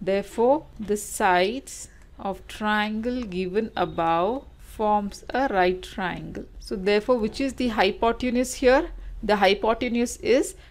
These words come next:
equal to thirteen centimeters, which we had assumed initially, right? So therefore, the length of hypotenuse is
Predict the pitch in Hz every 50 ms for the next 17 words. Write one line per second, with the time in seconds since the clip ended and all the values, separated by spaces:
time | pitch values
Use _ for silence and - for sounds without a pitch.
0 | - - 233 220 208 - - 247 226 226 226 226 226 - 302 381 415 - - -
1 | - - 247 226 214 - 240 240 247 262 262 - - 220 214 208 - 226 220 220
2 | 208 - 262 277 302 339 330 - - 202 220 214 - - 226 220 226 214 202 214
3 | 202 226 233 - - 196 208 185 180 208 208 190 185 180 - - 175 175 170 -
4 | - 202 160 156 160 - - 170 185 196 233 311 359 359 - - - 202 170 196
5 | 196 202 202 - 233 233 269 277 220 185 202 208 226 269 359 359 - - - 202
6 | 208 202 208 208 214 226 269 262 - - - - - 247 254 247 - - 220 196
7 | 196 185 - 214 202 208 208 240 214 208 220 226 226 - - - - - - -
8 | 185 185 196 220 277 - - - -